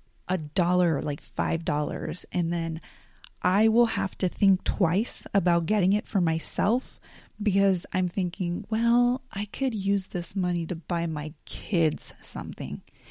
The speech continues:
I mean, it's so, it, even saying it out loud sounds ridiculous,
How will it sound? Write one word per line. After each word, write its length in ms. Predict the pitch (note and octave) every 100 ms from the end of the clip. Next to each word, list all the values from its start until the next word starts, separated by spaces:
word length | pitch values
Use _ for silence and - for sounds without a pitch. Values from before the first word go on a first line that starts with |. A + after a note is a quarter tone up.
| - - - -
I 80 | A3
mean, 200 | G3+ F#3+
it's 180 | G3 -
so, 520 | - A3 A#3+ A#3+ A3+ _ - - - - - _ -
it, 520 | - - - - - -
even 260 | G#3+ A#3+ C#4+
saying 220 | A#3+ A#3
it 100 | G#3
out 180 | - -
loud 280 | F3 F3+ -
sounds 300 | A3 A3 A#3
ridiculous, 680 | A#3 A#3+ C4 C4 C#4+ -